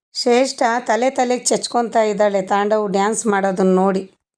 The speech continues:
ಬಾಸ್ ಜೋರಾಗಿ ಕೂಗ್ತಾನೆ, "ಏ ತಾಂಡವು, ತಾಂಡವು ಏನ್ ಮಾಡ್ತಾ ಇದ್ದೀರಾ ಆಫೀಸಲ್ಲಿ ಇಲ್ಲಿ? ನಿಮ್ ಮೇಲೆ, ನಿಮ್ ಮೇಲೆ ಆ್ಯಕ್ಷನ್ ತಗೋಬೇಕಾಗತ್ತೆ" ಅಂತೇಳಿ. "ಸರ್ ಅಷ್ಟೊಂದು ಯಾಕೆ ಕಷ್ಟಪಡ್ತಾ ಇದ್ದೀರಾ?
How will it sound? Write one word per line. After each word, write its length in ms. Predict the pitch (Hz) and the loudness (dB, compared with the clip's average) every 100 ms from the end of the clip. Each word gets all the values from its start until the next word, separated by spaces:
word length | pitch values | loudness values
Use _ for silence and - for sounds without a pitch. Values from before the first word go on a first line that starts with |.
| _ - | _ -4
ಬಾಸ್ 400 | 220 240 302 220 | -2 0 -2 -4
ಜೋರಾಗಿ 460 | 190 240 262 277 | 2 4 4 0
ಕೂಗ್ತಾನೆ, 540 | 277 254 - 233 214 208 | 0 -2 0 -2 -2 -2
"ಏ 260 | 226 233 | 0 2
ತಾಂಡವು, 840 | 262 254 247 285 285 196 175 _ _ | 2 0 0 2 0 -2 -6 _ _
ತಾಂಡವು 440 | 240 262 320 320 254 | -2 0 2 0 0
ಏನ್ 340 | 214 262 302 | 2 4 4
ಮಾಡ್ತಾ 280 | 285 269 277 | 2 2 0
ಇದ್ದೀರಾ 440 | 254 240 226 190 | 2 2 2 0
ಆಫೀಸಲ್ಲಿ 560 | 202 254 - 233 208 196 | 0 0 2 2 2 0
ಇಲ್ಲಿ? 320 | 180 170 - - - _ | 0 -4 -6 -18 -20 _
ನಿಮ್ 280 | 196 208 220 | -6 -4 -4
ಮೇಲೆ, 680 | 220 254 269 254 247 269 262 _ _ | -4 -2 0 0 0 -2 -8 _ _
ನಿಮ್ 200 | 226 240 | -4 -2
ಮೇಲೆ 340 | 254 302 311 262 | 0 0 2 0
ಆ್ಯಕ್ಷನ್ 460 | 254 269 320 302 | 0 0 0 2
ತಗೋಬೇಕಾಗತ್ತೆ" 840 | 285 269 254 254 254 226 220 - | 2 0 0 0 -2 -2 -2 -2
ಅಂತೇಳಿ. 320 | 208 185 190 175 | -2 0 -2 -2
"ಸರ್ 320 | - 208 214 | 0 0 0
ಅಷ್ಟೊಂದು 560 | 190 - - 254 269 226 | -2 -4 0 2 2 0
ಯಾಕೆ 260 | 220 226 | 2 0
ಕಷ್ಟಪಡ್ತಾ 640 | 226 185 - 208 196 185 196 | 0 -2 0 0 0 0 0
ಇದ್ದೀರಾ? 520 | 185 185 180 170 170 | 2 2 2 0 -6